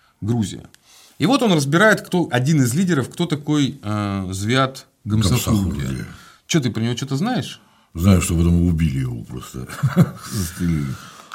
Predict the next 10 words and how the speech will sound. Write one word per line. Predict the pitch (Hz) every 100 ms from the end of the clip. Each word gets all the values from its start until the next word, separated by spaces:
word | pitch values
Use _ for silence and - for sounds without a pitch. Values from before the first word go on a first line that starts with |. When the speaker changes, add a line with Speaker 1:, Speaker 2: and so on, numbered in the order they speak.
| -
Speaker 1:
А | 147
вообще | 170 294
это | 311 320
интересный | 311 302 302 285
человек. | 262 254 247 226 226 220 - - - - _ _
Он | 147
страшный | 160 214 247 262 262
мажор. | 233 202 170 160 139 - _ _ _ _ _ _ -
Значит, | 123 131 -
смотри. | 147 139 110 98